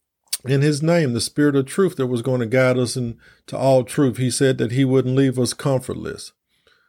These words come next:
The camel can go a week to ten days without any food,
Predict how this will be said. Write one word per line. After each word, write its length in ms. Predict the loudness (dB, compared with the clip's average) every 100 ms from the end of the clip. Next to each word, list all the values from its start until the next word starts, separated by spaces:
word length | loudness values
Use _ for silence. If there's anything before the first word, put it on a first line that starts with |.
| _ _
The 80 | -4
camel 400 | 0 0 0 -2
can 220 | 0 2
go 160 | 4 4
a 100 | 2
week 360 | 2 0 0
to 120 | -4
ten 400 | -4 -2 -2 0
days 500 | 2 4 4 2 -2
without 440 | -4 0 2 0 -2
any 260 | -2 -2
food, 560 | -2 -2 0 0 -2